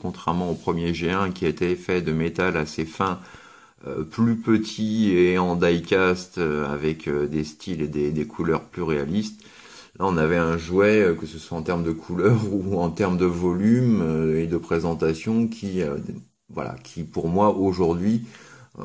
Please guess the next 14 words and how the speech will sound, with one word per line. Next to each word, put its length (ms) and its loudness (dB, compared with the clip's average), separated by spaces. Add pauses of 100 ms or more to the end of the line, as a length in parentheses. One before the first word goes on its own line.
on 80 -6
pourrait 240 0
le 60 0
comparer 440 0
un 120 2
peu 160 2
à 60 4
un 140 2
jouet, 380 4
un 300 0
jouet 200 2
Play 220 2
School. 440 -4 (1000)
Voilà. 400 0